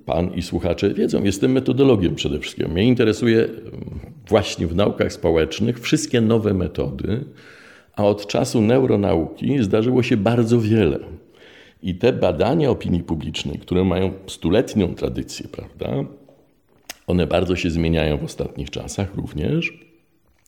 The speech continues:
Nam chodziło, żeby Instytut Europy Środkowej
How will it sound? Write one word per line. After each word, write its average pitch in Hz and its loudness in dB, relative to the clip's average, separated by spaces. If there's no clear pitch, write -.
Nam 87 0
chodziło, 85 0
żeby 82 -2
Instytut 92 -2
Europy 85 0
Środkowej - -8